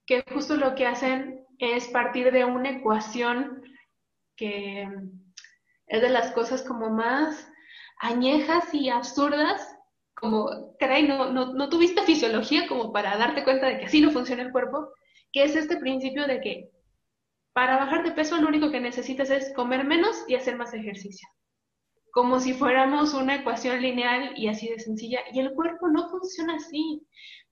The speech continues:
Lo, sí lo vemos en la carrera, pero es muy loco cómo no alcanzamos a interiorizar y a conectar con que esto no tiene sentido que nos digan, "Para bajar de peso,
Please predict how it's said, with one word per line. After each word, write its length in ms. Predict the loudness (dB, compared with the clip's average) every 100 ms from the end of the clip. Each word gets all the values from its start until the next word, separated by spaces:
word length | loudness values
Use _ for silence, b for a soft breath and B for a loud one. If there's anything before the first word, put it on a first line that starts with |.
| _
Lo, 360 | -2 0 -2
sí 280 | -8 4 6
lo 140 | 6 6
vemos 320 | 2 2 0
en 100 | -2
la 160 | -4
carrera, 440 | -4 -2 0 -2 -2
pero 100 | -4
es 80 | -2
muy 160 | -2 -4
loco 260 | -4 -6
cómo 220 | -6 -4
no 120 | -2 -4
alcanzamos 680 | -4 -4 -4 -4 -4 -4
a 40 | -4
interiorizar 640 | -4 -6 -4 -4 -4 -4
y 40 |
a 60 | -4
conectar 440 | -4 -6 -6 -10 -8
con 140 | -8
que 100 | -8
esto 200 | -6 -4
no 160 | -4 -6
tiene 220 | -10 -10
sentido 420 | -14 -14 -10 -10 -8
que 100 | -8
nos 140 | -6
digan, 300 | -4 -2 -4 -8 b b b b b -2
"Para 160 | 0 2
bajar 300 | 0 0 0
de 80 |
peso, 400 | 0 0 -2 -4